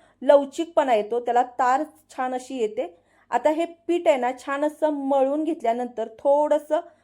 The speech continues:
परत तेल लावलेलं आहे आणि हातावर आहे ना हा गोळा चांगला एकसंध करून घ्यायचा आहे, जेणेकरून आहे ना यामध्ये जी काही हवा भरली असेल ती बाहेर निघल आणि हा गोळा आहे ना अगदी पाहिजे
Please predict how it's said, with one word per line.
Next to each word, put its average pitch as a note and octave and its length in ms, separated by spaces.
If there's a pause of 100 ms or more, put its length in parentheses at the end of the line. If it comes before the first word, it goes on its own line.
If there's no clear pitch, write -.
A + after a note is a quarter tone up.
(240)
परत C#4+ 400
तेल D4 180
लावलेलं A#3 400
आहे C#4+ 80
आणि A#3 280
हातावर C4+ 440
आहे B3+ 100
ना G#3+ 180 (440)
हा A#3+ 120
गोळा A#3 340
चांगला A#3+ 400 (140)
एकसंध C4+ 520 (180)
करून A#3+ 280
घ्यायचा A#3 320
आहे, D#4 100 (400)
जेणेकरून D4+ 600
आहे D4 80
ना A#3+ 160
यामध्ये B3+ 520
जी A3+ 180
काही B3 240
हवा A#3 300
भरली A#3+ 320
असेल A3+ 340 (120)
ती B3+ 80
बाहेर A3+ 400
निघल G#3+ 300 (440)
आणि B3+ 380
हा B3+ 100 (120)
गोळा A#3 260
आहे A#3 100
ना G3 140 (120)
अगदी G#3+ 340 (380)
पाहिजे C4 420